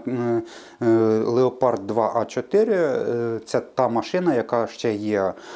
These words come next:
у Фінляндії, це та машина, яка ще є в тій же самій Іспанії. От, е, і невелика кількість таких машин ще залишилася і в Німеччині.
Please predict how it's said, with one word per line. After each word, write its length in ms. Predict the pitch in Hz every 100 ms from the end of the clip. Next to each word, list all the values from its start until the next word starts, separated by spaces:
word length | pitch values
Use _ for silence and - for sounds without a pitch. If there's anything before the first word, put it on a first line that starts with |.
| -
у 120 | 120
Фінляндії, 840 | - 135 139 175 190 180 180 175 160
це 180 | -
та 220 | 117 127 113
машина, 480 | 113 - 127 113
яка 300 | 110 104 110
ще 280 | - - 113
є 520 | 104 101 107 107 101
в 180 | 98 92
тій 160 | - 110
же 160 | 107
самій 440 | 104 120 107 107 104
Іспанії. 920 | 131 - - 180 175 165 160 156 - - - -
От, 440 | 131 120 113 107 117
е, 240 | 113 110
і 560 | 113 147 156 151 135 127
невелика 520 | 127 131 143 143 131
кількість 460 | - 127 101 110 -
таких 300 | 113 120 -
машин 360 | 117 - 180
ще 200 | - 147
залишилася 680 | 127 117 113 - 123 117 120
і 140 | - 117
в 100 | 117
Німеччині. 680 | 113 98 87 - 87 85